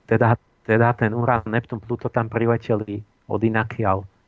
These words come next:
inokedy. Pluto bolo jasné už dávno, lebo má excentrickú dráhu a vlastne to ani nie je planéta. Ale Urán, Neptún sú planéty, sformovali sa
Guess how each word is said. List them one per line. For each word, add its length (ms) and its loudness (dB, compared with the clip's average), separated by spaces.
inokedy. 720 0
Pluto 280 2
bolo 240 4
jasné 360 4
už 160 -6
dávno, 460 0
lebo 220 -2
má 200 -2
excentrickú 640 -2
dráhu 480 0
a 80 0
vlastne 300 -8
to 140 -10
ani 160 -6
nie 200 0
je 80 0
planéta. 640 0
Ale 240 2
Urán, 320 0
Neptún 520 -4
sú 360 -12
planéty, 760 0
sformovali 600 -4
sa 440 -2